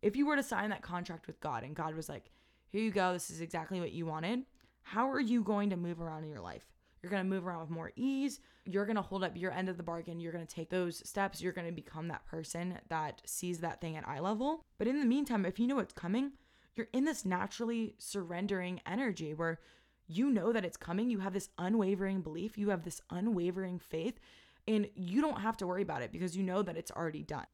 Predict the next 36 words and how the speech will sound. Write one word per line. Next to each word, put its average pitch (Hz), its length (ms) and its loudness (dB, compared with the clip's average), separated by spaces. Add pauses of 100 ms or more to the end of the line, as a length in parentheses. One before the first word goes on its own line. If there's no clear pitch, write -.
(100)
All 240 160 8
you 269 80 8
have 240 120 4
to 196 60 -4
do 226 320 2 (280)
is 190 120 0
hold 196 200 4
up 190 140 4
your 185 180 4
end 190 200 2
of 190 100 2
the 180 80 -4
contract, 196 640 -4
which 175 160 -2
is 190 240 2
just 202 360 -2
about 170 380 -6 (340)
being 226 400 2
that - 220 -2
person 220 480 -2 (360)
that - 180 -2
sees 240 420 2
that 196 180 2
reality 175 440 2
normal 170 440 2
for 160 160 -8
themselves. - 580 -8 (380)
So - 140 0
it's 202 100 4
about 190 300 -2
being 240 400 6
that 180 140 2
ideal 180 320 0
version 175 380 0
of 214 80 2
you 302 280 0